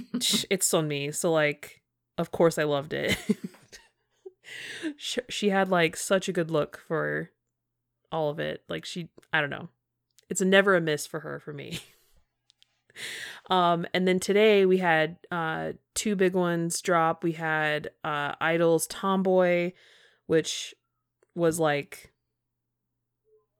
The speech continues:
Speaker 2: I don't know, the best thing this month for me so far. I'm just <laughs> kidding.
Speaker 1: It was very good.
Speaker 2: I liked it a lot. Uh, for one, the concept photos were, like,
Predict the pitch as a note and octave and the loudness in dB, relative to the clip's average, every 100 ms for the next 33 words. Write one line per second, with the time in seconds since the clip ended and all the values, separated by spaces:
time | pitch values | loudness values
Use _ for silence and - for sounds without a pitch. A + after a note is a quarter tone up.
0 | F#3+ - E3 D#3 C3+ D3 E3+ E3+ - F#3+ | -8 0 2 2 0 0 0 2 2 0
1 | F3 E3+ E3+ D#3+ E3 F3 E3 D#3+ D3+ D3 | 0 -2 -2 -2 -4 -4 -2 -2 -4 -4
2 | - G3+ F#3+ F#3 F3+ D#3+ - - - - | -2 0 0 -2 -2 -6 -8 -12 -16 -18
3 | - _ _ _ _ _ _ _ - - | -20 _ _ _ _ _ _ _ -20 -20
4 | _ F#3 A3+ E4 E3 D#3 C#3+ C#3+ - C3 | _ -2 -2 -2 -2 0 2 0 -4 -6
5 | B2 - - _ _ F#3 G3 F#3+ F#3+ E3+ | -6 -14 -20 _ _ 6 8 6 2 0
6 | D#3 D3+ D3 D3 - - - - A#3+ A#3 | 2 2 0 -2 -4 -8 -8 0 2 4
7 | C#4+ C#4 G#3+ - E3+ F3 - A3 A3 A3+ | 2 2 0 -2 -4 -2 0 -2 2 2
8 | A#3+ C4 C4+ B3 F#3 F3+ E3 D#3 D3+ - | 2 2 -2 -6 -2 0 0 -2 -4 -10